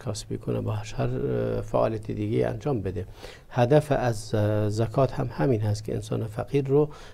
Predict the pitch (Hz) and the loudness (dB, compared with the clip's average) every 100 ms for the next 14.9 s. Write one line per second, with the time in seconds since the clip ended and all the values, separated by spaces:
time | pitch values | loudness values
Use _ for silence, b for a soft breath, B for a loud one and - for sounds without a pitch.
0 | - 120 110 131 143 - 131 - - 151 | -6 0 6 8 6 4 -2 -2 2 2
1 | - 123 135 151 127 110 107 120 135 123 | 4 6 10 12 10 6 4 4 4 4
2 | 127 131 113 101 110 110 127 117 107 107 | 4 4 2 -2 -2 0 0 -2 0 0
3 | 117 120 127 123 - 123 113 117 117 b | 2 2 0 0 -2 -2 0 0 -2 b
4 | b b - 127 104 - - 131 135 127 | b b 2 4 4 0 4 6 6 6
5 | 175 156 131 - 117 113 123 117 107 113 | 6 6 6 4 -2 0 2 2 2 0
6 | 113 113 113 - 113 107 117 120 117 B | -2 -4 -4 -4 -4 -4 -2 -2 -2 B
7 | B B - 123 123 160 160 156 156 156 | B B 0 6 10 10 8 2 8 8
8 | - 139 117 123 151 131 - 107 101 98 | 8 4 4 2 4 2 0 -2 -2 0
9 | 104 101 - 120 117 117 - 117 110 110 | 0 -2 -2 -2 -2 -4 -6 -4 -2 -2
10 | - b b b - 113 110 113 - 135 | -2 b b b 0 4 6 4 4 4
11 | 131 139 127 - 113 123 117 - 127 - | 6 6 4 2 2 2 2 -2 -2 4
12 | 160 170 131 113 107 107 104 107 107 113 | 6 6 4 0 0 -6 -2 -2 0 0
13 | 113 110 117 113 107 113 110 107 110 - | 0 0 0 0 0 2 2 2 2 0
14 | 123 - 110 107 113 107 117 113 | -2 -2 -4 -4 -6 -4 -4 -6